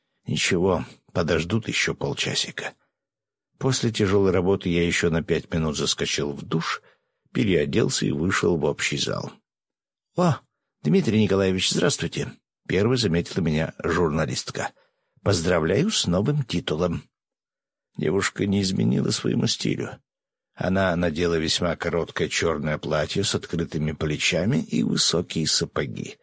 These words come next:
Кроме нее за столом в центре комнаты сидели улыбающийся Свет, недовольная Катя и счастливый рыбак.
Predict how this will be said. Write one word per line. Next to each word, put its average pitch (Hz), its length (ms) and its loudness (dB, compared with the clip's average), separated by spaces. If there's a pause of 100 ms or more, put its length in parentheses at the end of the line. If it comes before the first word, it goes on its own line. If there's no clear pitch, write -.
(540)
Кроме 92 300 2
нее 87 240 2
за 85 140 0
столом 82 340 2
в - 80 -8
центре 78 360 0
комнаты 87 480 0
сидели 78 640 0
улыбающийся 76 880 0
Свет, 104 440 0 (480)
недовольная 78 720 2
Катя - 280 -2
и 60 100 0
счастливый 78 840 0
рыбак. - 720 -6